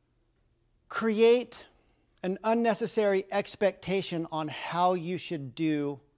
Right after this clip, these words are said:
Christianity, on how you should do church, on how you should do your life. It can create a, a pressure to perform.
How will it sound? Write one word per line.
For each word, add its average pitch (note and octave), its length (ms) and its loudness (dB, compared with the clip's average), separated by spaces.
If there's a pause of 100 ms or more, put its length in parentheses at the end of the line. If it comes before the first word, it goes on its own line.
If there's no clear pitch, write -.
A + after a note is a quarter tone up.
(180)
Christianity, C3 840 -10 (800)
on F3+ 180 4
how F3 300 4
you G#3 220 2
should F3+ 280 -4
do E3+ 380 0 (240)
church, - 600 -6 (340)
on E3+ 180 2
how F#3 340 0
you G3 240 -2
should D#3+ 360 -2
do F3 360 0 (240)
your E3+ 180 0
life. E3 560 0 (300)
It A3 120 4
can C4 180 4
create A#3+ 460 6
a, F3 180 4 (1400)
a D3 100 2
pressure G3+ 680 0
to G3 120 -4
perform. F3 720 -6